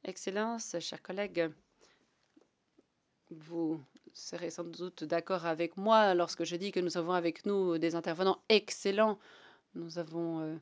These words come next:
entendu parler de la discrimination à l'égard des migrants et travailleurs migrants. Nous avons entendu un excellent exposé concernant, euh,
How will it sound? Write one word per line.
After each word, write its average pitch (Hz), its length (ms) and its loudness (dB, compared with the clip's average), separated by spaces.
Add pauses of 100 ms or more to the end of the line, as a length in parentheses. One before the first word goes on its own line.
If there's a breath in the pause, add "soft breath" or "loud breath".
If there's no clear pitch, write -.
(380 soft breath)
entendu 170 400 -4
parler 165 340 0
de 165 80 -2
la 170 100 4
discrimination 165 460 0
à 170 40 0
l'égard 165 300 0
des 160 480 2
migrants 165 280 2
et 170 100 0
travailleurs 170 440 0
migrants. 190 480 2
Nous 180 220 0
avons 170 120 0
entendu 170 300 -2
un 170 100 2
excellent 170 360 -4
exposé 185 800 0 (500 loud breath)
concernant, 185 760 2 (640 loud breath)
euh, 170 240 6